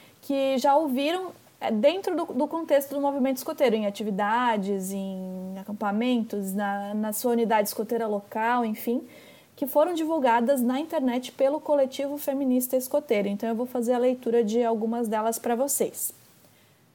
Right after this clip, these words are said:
"Mulher não serve pra ser chefe de seção. É positivo ter uma menina tão bonita nos representando. As meninas cuidam da cozinha.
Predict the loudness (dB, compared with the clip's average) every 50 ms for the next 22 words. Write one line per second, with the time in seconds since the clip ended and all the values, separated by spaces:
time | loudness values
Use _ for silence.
0 | _ _ _ 0 2 2 4 4 4 6 6 6 6 4 4 2 0 0 -2 -4
1 | -2 2 6 6 6 6 6 2 -2 -2 2 2 2 2 2 0 -2 -2 -2 -2
2 | -2 -2 0 2 2 2 4 2 0 0 0 0 0 0 0 2 4 4 4 4
3 | 0 -10 -14 -20 -20 _ _ _ _ _ _ _ _ _ _ _ _ _ _ _
4 | _ _ _ 2 4 6 4 4 4 2 -2 -2 0 0 2 2 2 0 4 4
5 | 4 6 6 6 6 6 6 6 6 4 4 2 0 2 2 2 2 2 0 -2
6 | 0 0 0 0 0 0 0 0 0 0 -2 -2 -4 -2 -2 0 0 0 -2 -2
7 | -2 -2 -2 -2 -2 -2 -8 -8 -10 -14 _ _ _ _ _ _ _ _ _ _
8 | _ _ _ _ _ _ _ _ _ _ _ 6 6 6 4 4 4 4 4 2
9 | 2 0 0 2 2 2 4 4 4 4 4 2 2 2 -2 0 2 2 0 0
10 | 0 -2 -6